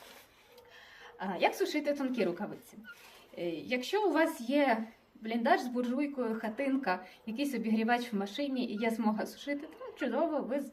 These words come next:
одразу мокрі рукавиці кладете туди. Якщо ж ні, сушити їх можна на собі від тепла свого тіла. Наше тіло працює так само, як будь-яка батарея чи опалювач.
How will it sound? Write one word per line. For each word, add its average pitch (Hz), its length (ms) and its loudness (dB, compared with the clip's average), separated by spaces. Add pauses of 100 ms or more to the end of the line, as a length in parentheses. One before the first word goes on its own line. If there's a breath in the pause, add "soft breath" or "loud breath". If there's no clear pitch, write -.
одразу 208 500 2 (480 loud breath)
мокрі 220 280 0
рукавиці 302 460 0
кладете 208 420 -2
туди. 170 320 -8 (320 loud breath)
Якщо - 200 0
ж 294 120 4
ні, 233 200 6 (880 loud breath)
сушити 392 400 0
їх 311 140 4
можна 285 280 6
на 247 120 4
собі 294 260 0
від 440 200 0
тепла 254 400 2 (200)
свого 247 220 0
тіла. 202 360 0 (180)
Наше 254 260 0
тіло 311 260 -2
працює 233 340 -2
так 226 160 -6
само, 294 240 2
як 196 140 0
будь-яка 214 400 -4
батарея 208 420 -2
чи 196 160 -4
опалювач. 165 560 -8